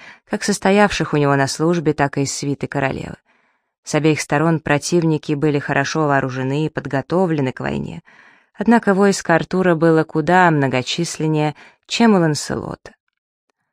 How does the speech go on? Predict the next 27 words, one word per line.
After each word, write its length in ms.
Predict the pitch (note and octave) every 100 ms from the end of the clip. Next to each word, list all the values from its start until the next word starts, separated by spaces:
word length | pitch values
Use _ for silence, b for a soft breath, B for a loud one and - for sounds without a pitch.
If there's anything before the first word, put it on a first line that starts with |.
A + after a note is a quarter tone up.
| _ _ _ _ _ _
По 80 | -
этой 240 | B3 A3+ A3+
причине 480 | G#3 - A#3+ A3
рыцарь 400 | G3 G#3 - G3+
предпочёл 680 | G3 F3+ - F3 E3 G3 F#3
не 120 | F#3
сражаться 680 | - G3 F#3+ A3+ F3 - C3+
в 120 | -
поле, 380 | - D#3+ F3+ F3+ b b b
а 60 | E3
стянул 400 | - F3 F3 F3
все 240 | - E3
свои 320 | D#3 D#3+ D#3+
силы 360 | D#3 - D#3 D3+
в 60 | D3+
замок. 540 | D#3 - - _ - _ _ _ _ _ _ _ _ _ _ _ _ _
Огромное 680 | C#3+ D#3 F3 E3+ D#3+ D#3 D3+
войско 500 | F#3 F#3 - - C#3
короля 340 | D3+ C#3+ C#3+
Артура 480 | C#3+ - D3+ C#3+ C3+
и 20 |
Гавейна 640 | C3 B2+ C3+ C#3+ E3 F3+ B B B
окружило 600 | - - E3 D3+ D3 C#3+
замок, 460 | C3+ D3 E3+ E3+ D3+
и 40 |
началась 500 | C#3+ C3+ C#3 C#3 -
осада. 480 | C#3+ - F3+ C#3